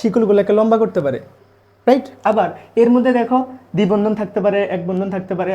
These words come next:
আবার কিছু কিছুতে ত্রিবন্ধনও থাকতে পারে। So এর উপর ভিত্তি করে হাইড্রোকার্বনগুলোকে কয়েক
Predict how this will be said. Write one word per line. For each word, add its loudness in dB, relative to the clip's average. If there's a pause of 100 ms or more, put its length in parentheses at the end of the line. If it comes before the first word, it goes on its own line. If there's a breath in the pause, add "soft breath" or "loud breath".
আবার -4
কিছু -4
কিছুতে -4
ত্রিবন্ধনও 2
থাকতে -8
পারে। -4
So 2 (420 loud breath)
এর 6
উপর -2
ভিত্তি -2
করে -2 (160)
হাইড্রোকার্বনগুলোকে 0 (420 loud breath)
কয়েক 4